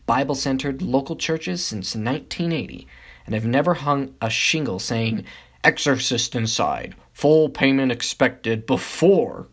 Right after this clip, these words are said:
God can be contacted," or, "If you have faith, I have the gift." I don't know that I can improve on what I have already been written on this subject. Devout Christian leaders like Merrill Unger,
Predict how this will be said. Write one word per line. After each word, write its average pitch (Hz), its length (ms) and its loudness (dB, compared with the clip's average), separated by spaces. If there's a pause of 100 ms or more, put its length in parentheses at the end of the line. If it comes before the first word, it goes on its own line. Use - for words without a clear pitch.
God 123 360 4
can 127 160 -2
be 117 120 0
contacted," 92 800 -4 (600)
or, 135 400 6 (360)
"If 202 220 4
you 135 100 2
have 113 220 2
faith, - 520 -2 (240)
I 113 200 4
have 101 280 -2
the 101 80 -10
gift." - 460 -10 (1200)
I 208 100 6
don't 240 120 6
know 185 140 4
that 135 100 6
I 127 80 6
can 127 160 -2
improve 117 580 0
on 117 120 0
what 120 180 0
I - 40 0
have 110 200 -2
already 113 260 0
been 107 260 -2
written 123 260 0
on 98 100 -4
this - 140 -6
subject. - 580 -6 (640)
Devout 202 400 8
Christian 147 420 -2
leaders 131 380 0
like 120 160 4
Merrill 123 380 2
Unger, 151 440 2